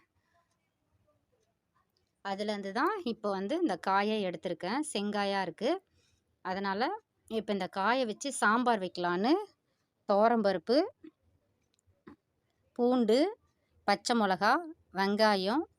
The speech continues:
தக்காளி, காய் இத வந்து எடுத்திருக்கேன். இப்ப இத வச்சு சாம்பார் எப்படி செய்யலான்னு செய்யற போறேன். எப்படின்னா, இத வந்து நம்ம புடைச்சி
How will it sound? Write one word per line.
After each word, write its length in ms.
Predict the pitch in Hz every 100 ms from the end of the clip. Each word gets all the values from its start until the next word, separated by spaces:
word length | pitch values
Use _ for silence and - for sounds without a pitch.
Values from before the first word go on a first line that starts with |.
| _ _
தக்காளி, 460 | 196 180 - 185 170 -
காய் 320 | 196 185 170 - _ _ _ -
இத 180 | 214 190
வந்து 220 | 196 247 220
எடுத்திருக்கேன். 520 | 196 202 185 190 294
இப்ப 180 | 339 202
இத 180 | 196 190
வச்சு 300 | 185 180 311
சாம்பார் 420 | - 208 220 196
எப்படி 180 | 190 202 214
செய்யலான்னு 500 | 185 170 165 165 208 269 - _ _ _ -
செய்யற 220 | 190 190
போறேன். 400 | - 165 185 320 - _ _ _ _ _ 202
எப்படின்னா, 440 | 202 202 190 254
இத 220 | 320 202
வந்து 320 | 185 190 208 349 427 - _ _ _ _ _ _ _ _ _ _
நம்ம 280 | 226 214 196 196
புடைச்சி 440 | 202 202 214 -